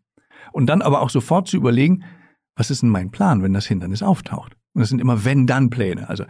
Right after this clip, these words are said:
wenn das Hindernis auftaucht, dann mache ich. Und das ergibt dann Whoop. Ne? Und im Deutschen ist das ein Wunsch, Ergebnis, Hürde und Plan.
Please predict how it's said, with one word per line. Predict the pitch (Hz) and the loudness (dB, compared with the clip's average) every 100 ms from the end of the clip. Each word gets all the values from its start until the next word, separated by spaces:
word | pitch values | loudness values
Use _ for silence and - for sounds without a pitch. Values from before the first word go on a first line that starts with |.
| - - - | -14 -18 -2
wenn | 117 | 2
das | 123 117 | 2 4
Hindernis | 151 185 196 190 | 4 4 4 2
auftaucht, | - 170 - 160 - | 0 0 2 0 2
dann | 113 113 | 2 2
mache | 98 110 | 0 -4
ich. | - - _ _ - - - - _ | -12 -16 _ _ -20 -20 -20 -20 _
Und | 117 107 101 95 - - | 0 2 2 0 -6 -4
das | - 120 | -2 -2
ergibt | 117 120 120 | -2 -2 0
dann | 147 185 | 0 0
Whoop. | 202 160 - - - _ _ _ - | 2 2 2 -4 -20 _ _ _ -6
Ne? | 113 170 | -2 -2
Und | - 107 | -2 -2
im | 101 | -2
Deutschen | 101 120 131 | 0 0 0
ist | 120 | -4
das | 123 - | -4 -4
ein | 117 98 92 | -2 -2 0
Wunsch, | 113 165 180 - | 2 4 2 0
Ergebnis, | - 107 117 127 123 - | -4 0 0 2 -2 -2
Hürde | 143 147 165 | 0 2 2
und | - 113 | 0 -4
Plan. | - 117 143 | -2 0 0